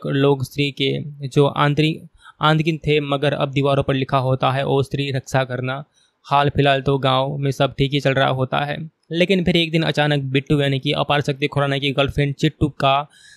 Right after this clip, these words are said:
जो सरकटा तबाही मचा कर ले जाता है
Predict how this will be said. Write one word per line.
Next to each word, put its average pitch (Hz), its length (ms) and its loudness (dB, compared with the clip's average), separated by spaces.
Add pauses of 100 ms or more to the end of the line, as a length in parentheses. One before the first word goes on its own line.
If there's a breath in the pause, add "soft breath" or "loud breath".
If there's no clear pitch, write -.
(140 soft breath)
जो 147 280 6
सरकटा 143 360 2
तबाही 143 460 0
मचा 139 360 2
कर 131 140 -2
ले 127 180 0
जाता 135 360 -2
है - 180 -6